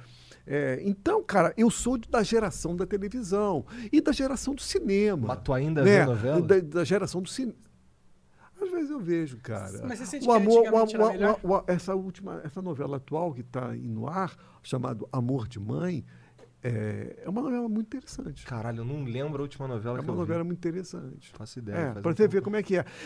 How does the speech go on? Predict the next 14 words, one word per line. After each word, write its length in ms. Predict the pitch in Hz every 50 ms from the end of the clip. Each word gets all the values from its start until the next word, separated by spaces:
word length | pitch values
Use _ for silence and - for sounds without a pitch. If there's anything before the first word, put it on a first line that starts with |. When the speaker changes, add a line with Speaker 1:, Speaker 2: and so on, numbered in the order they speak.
| 262 -
Speaker 1:
É 40 | 480
uma 140 | 427 233 170
questão 320 | - 165 - - 190 220
de 140 | 214 220 208
hábito 420 | 180 180 233 233 233 - - -
cultural, 480 | - 240 226 - 247 240 180 135 120 117
de 80 | - -
geração. 500 | 143 151 180 190 - - 139 127 - - - - - - - 190 175 -
E, 400 | 240 254 254 262 226 233 208 202 196
e 60 | 175
a 100 | - 175
minha 220 | 180 196 208 208 190
geração 720 | - 220 214 214 190 - - - 233 247 277 294 269 190
também 580 | - - 156 143 131 139 180 214 233 220 156